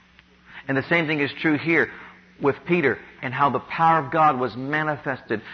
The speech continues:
They brought people in beds and couches and, and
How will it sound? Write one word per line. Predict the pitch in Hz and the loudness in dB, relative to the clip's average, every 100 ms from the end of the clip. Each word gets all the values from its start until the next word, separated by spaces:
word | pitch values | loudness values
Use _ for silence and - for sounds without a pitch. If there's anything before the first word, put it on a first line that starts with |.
| - | 0
They | 139 | 2
brought | 147 147 - | 6 4 2
people | 170 175 143 | -2 -2 -2
in | 131 120 | -2 0
beds | 104 160 135 110 | 2 2 0 -4
and | 113 - | -8 -6
couches | 170 165 170 - 123 - | -2 0 -2 -6 -8 -6
and, | 113 107 - - - | -8 -8 -12 -20 -8
and | 135 | -6